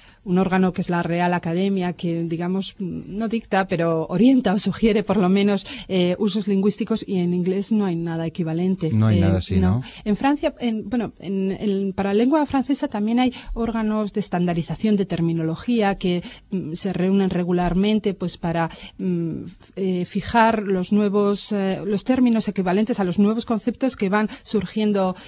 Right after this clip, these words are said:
Speaker 1: en los campos técnicos, sobre todo tecnológicos. Pero sí, eh, el inglés es muy abierto. Es que el inglés yo creo que es ya pra-, patrimonio mundial
Speaker 2: Mm.
Speaker 1: y sería, no sé si incluso sería posible, porque, eh, realmente, pues,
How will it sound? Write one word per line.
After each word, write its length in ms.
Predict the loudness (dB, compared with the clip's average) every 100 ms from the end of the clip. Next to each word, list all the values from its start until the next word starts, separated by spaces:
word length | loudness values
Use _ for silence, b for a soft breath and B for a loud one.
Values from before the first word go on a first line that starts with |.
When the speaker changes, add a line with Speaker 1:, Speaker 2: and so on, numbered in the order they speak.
| B
Speaker 1:
en 340 | -2 0 0
los 120 | -2
campos 320 | -4 -6 -6 -2
técnicos, 460 | 0 2 0 -2
sobre 180 | -4 -4
todo 240 | -2 0 0
tecnológicos. 720 | 0 0 0 -2 -2 -4 -4 B B -4
Pero 240 | -2 -2
sí, 220 | -2 -6 -4
eh, 460 | -4 0 0 0 -2
el 140 | -2
inglés 280 | 0 0 0
es 100 | 2
muy 220 | 6 6
abierto. 340 | 4 2 0 0
Es 160 | -4
que 120 | 2
el 100 | 4
inglés 260 | 6 4 4
yo 140 | 2
creo 160 | 2 2
que 80 | 2
es 100 | 2
ya 180 | 2 2
pra-, 220 | 0 2
patrimonio 600 | 0 2 4 6 6 6
mundial 500 | 4 4 4 4 4
Speaker 2:
Mm. 60 | 2 -4 B -4
Speaker 1:
y 320 | 0 4 2
sería, 460 | 2 4 4 4 2 -2 -10 -16 -4
no 200 | -2 -2
sé 220 | 0 -2 0
si 300 | 2 2 4
incluso 320 | 2 2 -2
sería 320 | 0 2 2
posible, 460 | 0 -2 0 2 2
porque, 340 | 0 0 0 -2 B B
eh, 300 | -6 -2 0 0
realmente, 400 | 2 2 2 0
pues, 180 | -4